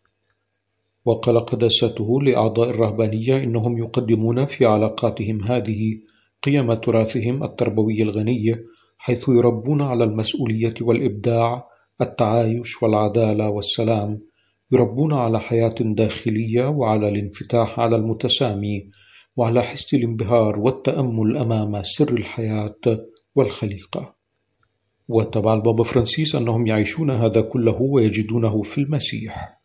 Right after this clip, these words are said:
ويترجمونه في كمال من الإنسانية.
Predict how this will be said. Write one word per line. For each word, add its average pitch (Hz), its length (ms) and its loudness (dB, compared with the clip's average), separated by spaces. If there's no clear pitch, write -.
ويترجمونه 127 840 4
في 120 200 -6
كمال 110 540 2
من 110 140 0
الإنسانية. 110 880 -6